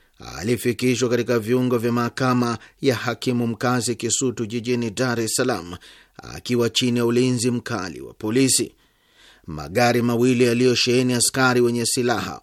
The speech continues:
mbwa walionekana mahakamani hapo. Kisha Lissu akaingizwa katika chumba namba moja cha mahakama ambacho, ambako nako kulisheheni jopo la mawakili wanaomtetea Lissu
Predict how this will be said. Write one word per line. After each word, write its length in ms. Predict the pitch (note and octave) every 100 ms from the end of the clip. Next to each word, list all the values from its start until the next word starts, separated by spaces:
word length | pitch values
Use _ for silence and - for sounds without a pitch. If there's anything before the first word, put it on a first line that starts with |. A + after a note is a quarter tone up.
| -
mbwa 420 | C3 A2 D#2+ D2 - - _ -
walionekana 960 | B1 C2+ G2 A#2+ B2 A#2+ A#2+ B2+ B2+
mahakamani 640 | A#2+ A#2 - A#2+ A#2 A2 G2+
hapo. 520 | - F#2 - G2 F#2 G2 F#2 _ _ _ _ _ _ _ _ _ _ _
Kisha 520 | - B2 - B2 A#2+ -
Lissu 480 | G#2+ G#2+ B2+ - B2
akaingizwa 680 | A#2+ A2 A#2 A#2 B2+ A#2+ B2+
katika 280 | - A2+ A#2+
chumba 420 | - C3 B2+ B2
namba 260 | B2 B2
moja 520 | B2+ C3+ B2 G2+ F2 E2+
cha 160 | A#2
mahakama 600 | B2 B2+ A#2+ C3+ G2+ D#2+
ambacho, 680 | C#2 F2 B2+ B2+ - B2+ - -
ambako 500 | E2 F2+ B2+ - A#2+
nako 460 | C3 C3 C3 B2 - - -
kulisheheni 760 | D3+ C#3 - C3 C3 B2+ B2
jopo 380 | A2+ B2+ A#2+ C3+
la 80 | B2
mawakili 500 | B2 A#2+ - C3 B2+
wanaomtetea 540 | B2 A#2 G#2+ A2 B2+
Lissu 440 | A#2+ C3+ - G#2